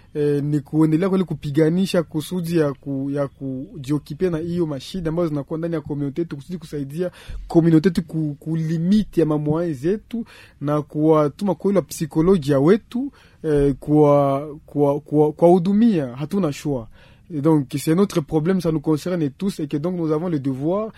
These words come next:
ya kuwasaidia waongozi ku-, kuigere,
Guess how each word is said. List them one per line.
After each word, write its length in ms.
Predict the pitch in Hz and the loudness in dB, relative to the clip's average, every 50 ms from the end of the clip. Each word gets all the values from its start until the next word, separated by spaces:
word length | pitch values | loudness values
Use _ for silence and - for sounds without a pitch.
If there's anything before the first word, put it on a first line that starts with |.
| - - - _ _ | -20 -20 -20 _ _
ya 140 | - 143 143 | -4 -4 -4
kuwasaidia 720 | - - - 143 151 147 139 - 151 143 139 139 175 214 | -4 -4 -2 0 2 2 0 0 -2 -2 0 2 2 4
waongozi 680 | 214 180 160 151 156 165 190 233 240 214 202 220 226 202 | 6 6 6 6 4 2 2 2 2 2 0 -2 -2 -4
ku-, 340 | - - 151 147 147 160 - - - - - _ - | -4 -6 -6 -6 -4 -6 -6 -10 -14 -20 -20 _ -14
kuigere, 720 | - - 151 156 160 165 147 127 147 151 160 170 196 214 226 | -4 0 2 4 4 4 2 2 2 4 4 4 4 4 2